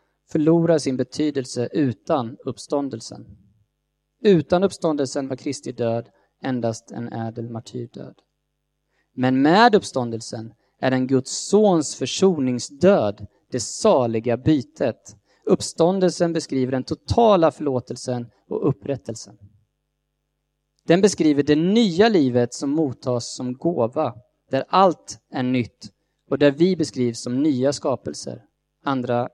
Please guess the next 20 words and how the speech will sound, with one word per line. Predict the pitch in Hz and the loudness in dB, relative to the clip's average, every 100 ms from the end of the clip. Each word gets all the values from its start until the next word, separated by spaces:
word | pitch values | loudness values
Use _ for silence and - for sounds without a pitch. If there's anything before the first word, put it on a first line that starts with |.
| _ | _
Korinthierbrevet | - 123 117 - 117 117 | -10 -10 -10 -8 -8 -8
fem: | - 127 120 - _ _ _ | -12 -12 -14 -18 _ _ _
"Den | - 139 | -2 -2
som | 135 147 | 0 0
är | 139 151 180 | 2 4 2
i | |
Kristus | 196 208 - 135 127 - _ _ | 0 -2 -2 -6 -6 -10 _ _
är | 139 | -6
alltså | - 127 113 - | -2 -2 -2 -4
en | 123 131 | -4 0
ny | 180 220 | 0 0
skapelse. | 190 202 - - 113 - 127 127 _ _ | -2 -2 -2 -4 -12 -12 -16 -18 _ _
Det | - | -8
gamla | 131 143 123 127 | -2 0 0 -2
är | |
förbi, | 127 135 - 120 117 143 | -2 -6 -4 -4 -6 -8
något | 131 120 | -8 -4
nytt | 135 165 202 - | -2 0 -2 -4
har | 156 | -12
kommit." | - 131 113 107 - | -8 -8 -8 -10 -14